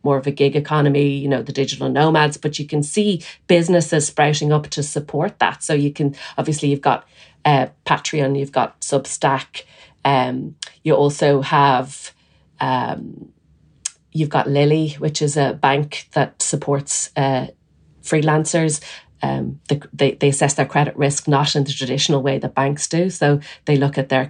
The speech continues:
income, they average it out, and it's a different, uh, credit risk model. So, um, so you can see businesses sprouting up,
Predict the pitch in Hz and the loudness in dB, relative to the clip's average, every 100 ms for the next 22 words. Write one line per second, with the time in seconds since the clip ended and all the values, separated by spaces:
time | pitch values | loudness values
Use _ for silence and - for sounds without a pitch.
0 | - 143 143 143 135 131 131 135 135 123 | -2 -2 0 -2 -2 -2 -2 -4 -6 -2
1 | 139 151 151 - 135 135 - - 180 165 | 2 2 2 -2 -4 -4 -18 -4 0 2
2 | 175 - 147 143 - 156 147 151 151 117 | 0 0 0 0 -4 -2 -2 0 -2 -2
3 | 147 143 - 143 123 120 104 - 151 147 | -4 -4 -4 -2 -2 -4 -6 -2 0 2
4 | 147 - - - _ - 151 143 135 135 | -2 -12 -20 -20 _ 0 2 2 0 -4
5 | - 170 180 180 196 180 180 170 165 147 | -2 0 2 2 2 2 2 2 0 0
6 | 165 156 151 156 175 170 | 0 0 0 2 0 0